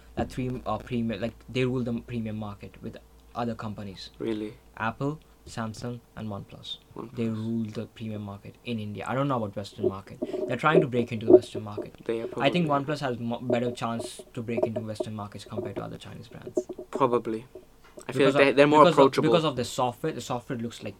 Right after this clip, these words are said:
Speaker 1: really good. The software is great. I'm saying the software is still great. But the design language, they changed, which I didn't like, but I'm, I'm okay with it. I use Samsung now, so I'm just like, "Fine, I can take anything."
Speaker 2: Doesn't matter at this
Speaker 1: Except
Speaker 2: point.
Speaker 1: Chinese,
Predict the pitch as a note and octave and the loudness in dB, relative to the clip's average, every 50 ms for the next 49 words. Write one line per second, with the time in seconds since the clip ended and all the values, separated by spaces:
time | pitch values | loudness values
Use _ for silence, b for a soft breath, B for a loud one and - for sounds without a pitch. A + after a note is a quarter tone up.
0 | - - - A2+ G#2+ G2+ G#2 G2+ - - - A#2+ - - B2 - - B2+ G#2+ G#2 | -16 -10 -8 -6 -6 -6 -10 -12 -14 -12 -12 -10 -6 -6 -6 -6 -6 -8 -8 -8
1 | - - - F#2+ - - - A#2 A#2 - C3 A2+ G#2 - - - - A#2 - C3 | -12 -14 -14 -14 -12 -10 -10 -10 -8 -6 -6 -6 -6 -8 -12 -10 -10 -8 -6 -6
2 | B2 - - C#3 A#2 - - - A#2+ A2 G#2 - G#2 F#2+ - - b b b b | -6 -6 -6 -8 -8 -8 -8 -8 -8 -8 -8 -8 -10 -12 -12 -14 b b b b
3 | b b b A#2+ A#2+ A#2+ A2+ A#2+ A#2 C3+ C3 C3+ C3 C3+ C#3+ C#3+ C#3+ B2+ A2+ - | b b b -4 -2 -2 -2 -2 -4 -4 -4 -4 -4 -6 -6 -6 -6 -8 -8 -10
4 | - - C3 C3 D3 E3 E3 - - - - C3 B2 - B2 A#2 A2+ B2 A#2+ A2+ | -10 -8 -6 -6 -4 -6 -6 -8 -12 -12 -8 -8 -6 -4 -4 -4 -2 -4 -6 -2
5 | - C#3 D#3 E3 E3 D3+ C3+ - - - B2+ A#2+ A#2 A2+ - - - - - B2+ | 0 0 0 0 0 -4 -4 -4 -6 -4 -4 -2 -4 -4 -6 -14 -20 -12 -6 -4
6 | B2+ B2 A#2+ A#2 - - G#2 G#2 G2 - - A#2 C3 C#3 C3+ - - B2 A2+ A2 | -2 -2 -2 -4 -4 -6 -8 -8 -8 -6 -4 0 2 2 0 0 -2 -6 -6 -6
7 | G#2 - A2+ A2 G#2+ G#2 G#2 - A#2 A2 A2+ A2 A2+ G#2 - - G#2+ G#2 - _ | -8 -8 -10 -10 -10 -8 -8 -6 -6 -6 -6 -6 -8 -10 -8 -8 -8 -8 -8 _
8 | - - G#2 G2+ F#2+ G2+ G#2+ G2+ - A2 G#2+ G#2 G#2+ G2+ - G#2+ G#2 G#2 - - | -10 -8 -8 -6 -6 -6 -8 -8 -8 -10 -10 -10 -10 -10 -10 -10 -10 -10 -12 -8
9 | - - B2+ B2 - A#2+ A#2 A2+ A2+ G#2+ A2 A2 G#2+ C#3+ C#3+ - C#3+ A#2+ A2+ G#2+ | 2 2 2 4 4 0 0 0 0 0 0 0 2 2 2 2 2 0 0 0
10 | G2 - C3+ B2+ B2 A#2 A2+ G#2 G2+ - | 0 0 2 2 2 0 -2 -4 -6 -8